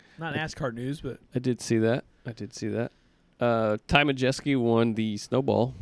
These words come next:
Speaker 1: Yeah, I think Chase finished third.
Speaker 2: Mm-hmm.
Speaker 1: Yeah.
Speaker 2: Bar-, <laughs> barely got in.
Speaker 1: Yeah.
Speaker 2: He had to, he won his qualifying race. He needed to
Speaker 1: Yeah.
Speaker 2: finish top four, but he did win that in advance and then finished third. I think Kyle was, like, Kyle Busch was seventh or eighth. Noah did not get in.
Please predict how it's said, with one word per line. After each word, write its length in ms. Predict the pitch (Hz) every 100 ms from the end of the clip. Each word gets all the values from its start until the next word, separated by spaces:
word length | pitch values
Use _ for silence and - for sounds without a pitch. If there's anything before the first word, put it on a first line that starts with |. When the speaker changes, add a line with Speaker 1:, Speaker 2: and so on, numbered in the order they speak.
| -
Speaker 1:
Yeah, 320 | 143 214 165 -
I 100 | 143
think 220 | - 165
Chase 300 | - 165 165
finished 340 | - 156 151 -
third. 320 | 131 180 226 - -
Speaker 2:
Mm-hmm. 340 | 113 110 120 135 - -
Speaker 1:
Yeah. 220 | 120 131 165
Speaker 2:
Bar-, 300 | 151 120 -
<laughs> 40 | -
barely 300 | 143 143 143
got 260 | 135 127 -
in. 300 | 123 107 107
Speaker 1:
Yeah. 180 | 147 165
Speaker 2:
He 80 | 120
had 140 | 120
to, 140 | 110 -
he 120 | 120
won 260 | 113 120 151
his 80 | 123
qualifying 460 | - 120 110 98 95
race. 240 | 82 98
He 60 | 104
needed 160 | 101
to 40 | -
Speaker 1:
Yeah. 20 |
Speaker 2:
finish 220 | 101 87
top 220 | - 90 -
four, 300 | 101 87 - - - - - - -
but 240 | 104 90
he 140 | 117 104
did 260 | 104 101
win 280 | - 107 107
that 160 | 101 101
in 120 | 98
advance 480 | 87 117 143 160 -
and 80 |
then 120 | 104 101
finished 340 | 120 104 -
third. 200 | 120 117
I 20 | 113
think 120 | -
Kyle 380 | - 113 110 107
was, 280 | 98 117 127
like, 200 | 82 - _
Kyle 160 | - 98
Busch 220 | 101 -
was 120 | 98
seventh 320 | - 107 104 -
or 80 | -
eighth. 280 | 110 107
Noah 300 | 104 117 156
did 160 | 117 101
not 320 | 101 117 110
get 140 | 110 101
in. 220 | 98